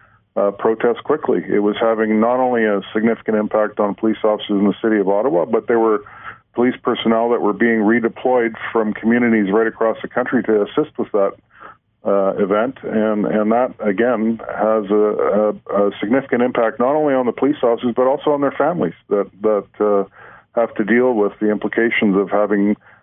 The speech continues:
people in their homes, you know, working too much and not having any time off and missing time with their families. So, uh, uh,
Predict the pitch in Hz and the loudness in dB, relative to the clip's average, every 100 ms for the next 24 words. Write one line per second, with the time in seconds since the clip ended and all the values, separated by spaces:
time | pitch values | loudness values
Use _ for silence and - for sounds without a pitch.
0 | _ - 113 113 107 104 101 101 98 113 | _ -4 -2 0 0 0 0 0 0 0
1 | 113 104 - - - - 95 98 120 120 | 0 -2 -6 -10 -10 -2 0 2 0 0
2 | 117 107 - 113 113 110 107 - - 98 | 0 0 0 0 2 2 0 -4 -2 0
3 | 101 110 120 113 113 110 107 107 98 113 | 2 2 2 0 0 0 0 0 0 0
4 | 107 107 104 95 92 101 117 - 123 110 | 0 0 0 -2 0 2 0 0 -2 0
5 | 101 - - - _ - 110 110 98 104 | -2 -8 -20 -20 _ -4 -2 0 0 0
6 | - 110 117 95 - 104 101 95 90 - | 0 0 0 0 -2 0 0 0 0 0
7 | 78 76 82 - 90 - 98 104 80 | 0 0 0 -2 -2 -2 0 0 0